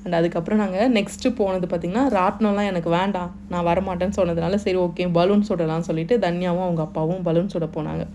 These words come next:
And செம்ம க்ரௌடுங்க, செம்மையா இருந்துச்சு. ஆ, and என் ஃப்ரெண்டு கூட அங்க நான் பார்த்தேன். So, அவளையும், அவளையும் பார்த்து அங்க பேசிட்டு, so இந்த மாதிரி திருவிழால அதெல்லாம் ரேரா நடக்கும். நம்ம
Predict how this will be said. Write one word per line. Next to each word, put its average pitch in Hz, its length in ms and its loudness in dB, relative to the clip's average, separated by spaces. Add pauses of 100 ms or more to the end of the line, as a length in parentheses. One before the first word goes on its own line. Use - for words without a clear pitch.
(440)
And 185 240 -2
செம்ம 226 460 4
க்ரௌடுங்க, 208 560 2
செம்மையா 208 720 2
இருந்துச்சு. 196 580 -2 (480)
ஆ, 185 500 -4
and 208 280 4 (140)
என் 220 180 6
ஃப்ரெண்டு 240 280 6
கூட 220 140 6
அங்க 185 160 2
நான் 170 200 -4
பார்த்தேன். 165 380 -4 (160)
So, 170 240 -6
அவளையும், 185 400 0
அவளையும் 185 320 0
பார்த்து 170 280 0
அங்க 170 220 -2
பேசிட்டு, 185 300 -2
so 226 160 6
இந்த 220 60 12
மாதிரி 240 140 8
திருவிழால 254 420 6
அதெல்லாம் 220 540 4 (220)
ரேரா 202 480 4
நடக்கும். 185 400 0
நம்ம 165 260 -2